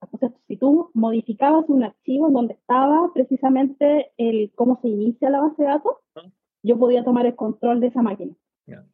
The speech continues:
Speaker 1: Y lo que hice fue que hice esa modificación, pero tenía que esperar a que se reseteara la máquina. Y me acuerdo que un día,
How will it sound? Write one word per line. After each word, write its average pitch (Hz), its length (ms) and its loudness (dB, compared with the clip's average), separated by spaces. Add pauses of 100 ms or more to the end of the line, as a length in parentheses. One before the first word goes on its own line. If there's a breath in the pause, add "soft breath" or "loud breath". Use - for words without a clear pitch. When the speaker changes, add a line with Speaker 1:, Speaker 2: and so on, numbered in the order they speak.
(120)
Speaker 1:
Y 226 100 0
lo 226 100 2
que 247 100 2
hice 302 340 2
fue 277 280 0
que 277 360 2
hice 269 180 0
esa 311 100 0
modificación, 330 720 0
pero 269 140 2
tenía 262 260 2
que 277 80 2
esperar 262 300 0
a 269 80 0
que 262 100 -4
se 247 100 -10
reseteara 214 680 -6
la 277 100 2
máquina. 247 400 0 (840)
Y 214 60 -2
me 214 80 0
acuerdo 233 360 2
que 240 60 0
un 233 140 2
día, 269 380 0